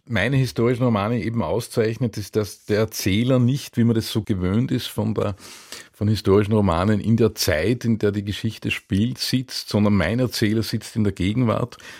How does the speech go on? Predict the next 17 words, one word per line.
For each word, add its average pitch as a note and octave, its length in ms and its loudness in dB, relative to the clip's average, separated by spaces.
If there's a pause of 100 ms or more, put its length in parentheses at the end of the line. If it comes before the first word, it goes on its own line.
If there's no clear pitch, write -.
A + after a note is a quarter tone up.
(120)
Und A2+ 180 0
aus A2+ 320 4
dieser C3 240 2
Gegenwart A2 560 2
heraus G2+ 400 2
kann A2+ 160 2
er A2+ 60 4
die G#2+ 100 -2
Geschichte B2 460 -4
erzählen, A2+ 440 0
kann A2+ 300 -2
aber A2+ 200 2
auch G#2 260 -2
kommentieren A#2 640 2
mit A#2+ 200 0
dem A#2 200 2
Wissen B2 500 -2